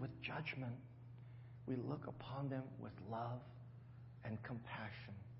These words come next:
And at times, we clyo, we weep and mourn over their direction in life. It reminds me of when Jesus wept. When Jesus had compassion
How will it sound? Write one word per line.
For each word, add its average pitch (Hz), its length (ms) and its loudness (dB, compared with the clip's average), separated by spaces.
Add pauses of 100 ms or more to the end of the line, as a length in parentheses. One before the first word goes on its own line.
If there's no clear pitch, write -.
(520)
And 135 100 8
at 135 180 6
times, 151 460 8 (480)
we 131 120 10
clyo, 117 680 4 (460)
we 143 160 12
weep 135 540 8
and 120 280 6
mourn 127 460 8 (500)
over 127 420 12 (540)
their 139 140 12
direction 123 720 8
in 107 200 6
life. 110 240 8 (1300)
It 185 100 12
reminds 190 640 12
me 233 260 10 (300)
of 147 160 6
when 151 200 8
Jesus 147 380 6 (140)
wept. - 160 -4 (460)
When 180 180 12
Jesus 285 460 12 (280)
had 240 340 12
compassion 233 600 12